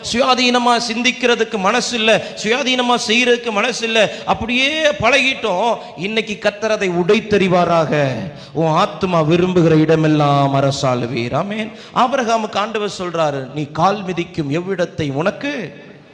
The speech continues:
தருவேன், எவ்விடத்தையும் தருவேன்." நாம விரும்பணும்.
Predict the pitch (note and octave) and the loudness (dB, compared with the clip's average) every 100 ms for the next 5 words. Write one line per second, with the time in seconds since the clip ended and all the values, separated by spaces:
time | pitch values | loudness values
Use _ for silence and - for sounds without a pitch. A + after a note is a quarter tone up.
0 | - D#3+ G#3+ F#3+ C3+ B2 - - - - | -2 0 2 0 0 -2 -10 -18 -20 -20
1 | - - - D3+ G3 F#3+ F3+ D#3 - - | -20 -6 2 4 4 2 0 0 -4 0
2 | C#3+ C#3 B2 B2 - - - - - - | 0 0 -2 -6 -10 -16 -20 -20 -20 -14
3 | - D#3 F#3+ F3+ G3+ A#3 G#3+ D#3+ B2 | 0 2 4 4 4 2 0 -2 -4